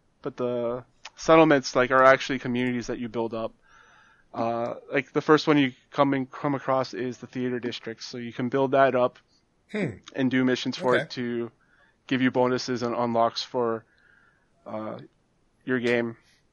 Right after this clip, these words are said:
Speaker 1: going forward. Um, there's, there's a couple, like, people that you need to recruit in order to unlock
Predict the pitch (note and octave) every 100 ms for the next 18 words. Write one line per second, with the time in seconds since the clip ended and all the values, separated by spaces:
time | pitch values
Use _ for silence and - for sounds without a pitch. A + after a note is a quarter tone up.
0 | _ _ _ _ - A#2 A2+ - B2+ A#2+
1 | G#2+ _ _ - B2+ - - - _ _
2 | _ _ - - _ _ _ _ D3+ D3+
3 | - - D3+ D3+ C#3+ D3+ D3 C#3+ F#3 F#3
4 | F3+ E3+ D3+ - - - - E3+ D#3+ D3+
5 | D3+ D3+ C#3+ - D3+ D3 C#3+ C#3 C#3 C#3
6 | C#3 C3 C3